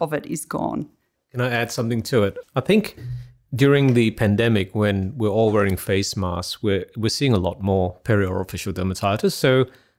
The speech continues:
Speaker 2: I think wearing a face mask does something to the microflora around our face. I personally had it myself. It took a few weeks of an antibiotic to clear.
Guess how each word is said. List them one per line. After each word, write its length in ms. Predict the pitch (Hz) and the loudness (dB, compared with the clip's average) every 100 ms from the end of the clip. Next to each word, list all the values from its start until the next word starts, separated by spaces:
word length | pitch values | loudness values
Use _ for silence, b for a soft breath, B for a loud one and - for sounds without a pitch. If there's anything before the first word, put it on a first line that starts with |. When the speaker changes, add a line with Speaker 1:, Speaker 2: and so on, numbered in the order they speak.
| _ | _
Speaker 2:
I 60 | 131 | 2
think 180 | 156 139 | 4 4
wearing 260 | 131 139 | 4 4
a 60 | 117 | 2
face 340 | - 110 104 | 2 0 0
mask 320 | 113 98 90 - | 0 0 -2 -2
does 160 | 101 | -2
something 360 | - 123 113 95 | 0 0 2 0
to 160 | - 98 | -2 -2
the 420 | 95 92 90 95 | -2 -2 -4 -6
microflora 960 | 117 107 104 92 - 107 104 101 101 110 | -2 -2 -2 -6 -2 0 2 2 0 -2
around 340 | 101 95 95 | -2 0 0
our 140 | 90 | -2
face. 640 | 87 127 123 120 123 - - _ _ _ _ _ _ _ _ | -2 0 2 2 -2 -6 -12 _ _ _ _ _ _ _ _
I 140 | 101 123 | -2 2
personally 420 | 131 110 110 98 | 2 2 2 0
had 120 | 98 | 0
it 80 | 98 | -2
myself. 380 | 95 - 104 - | -2 -2 -4 -4
It 140 | 104 | -10
took 160 | - - | -8 -8
a 60 | |
few 280 | 95 - 117 | -4 2 4
weeks 240 | 107 95 98 | 4 0 -2
of 60 | |
an 100 | 98 | -2
antibiotic 600 | 95 95 92 92 87 82 | 0 -2 -2 -2 -2 -6
to 100 | - | -16
clear. 380 | - 98 92 151 | -10 -6 -6 -8